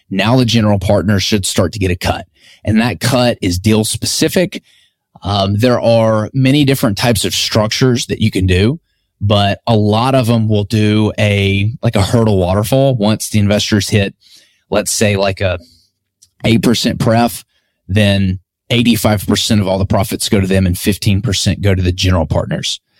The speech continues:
up until, uh, let's say, like, a, you know, a ten percent. Once the investors hit ten percent, then it goes to a seventy percent,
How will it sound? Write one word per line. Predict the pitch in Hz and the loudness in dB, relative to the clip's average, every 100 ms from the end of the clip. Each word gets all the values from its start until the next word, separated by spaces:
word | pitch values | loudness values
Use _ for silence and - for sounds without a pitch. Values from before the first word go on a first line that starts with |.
| _ _ _ | _ _ _
up | 98 98 | -2 2
until, | 101 - 101 95 95 95 - | 0 0 0 0 -2 -6 -10
uh, | 85 85 | -8 -4
let's | 104 90 | -4 -4
say, | - 92 | 0 0
like, | 90 87 98 | 2 -2 -2
a, | 87 87 - - | -2 -4 -10 -4
you | 92 | -4
know, | - | -2
a | |
ten | 98 - 101 | -4 0 0
percent. | - - - - - | 0 -4 -6 -6 -6
Once | 101 107 - | -2 -2 -2
the | |
investors | 104 104 104 101 | -2 -2 0 -2
hit | - 80 | -2 -2
ten | 151 156 | 0 0
percent, | 151 - 175 151 - _ - | 0 0 0 -2 -6 _ -4
then | 110 | -2
it | 104 | 2
goes | 110 104 - | 2 2 0
to | 95 | 0
a | 85 | 0
seventy | - 131 135 143 117 | 0 0 2 2 2
percent, | 131 120 - 139 - | 0 0 0 0 0